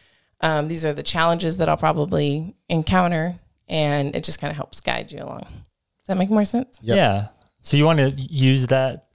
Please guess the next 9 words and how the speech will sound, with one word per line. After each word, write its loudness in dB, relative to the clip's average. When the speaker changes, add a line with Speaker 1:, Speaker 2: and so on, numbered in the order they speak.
Speaker 3:
to, 2
uh, 0
help 0
implement 2
that 4
in, 0
uh, 2
small 0
businesses, -2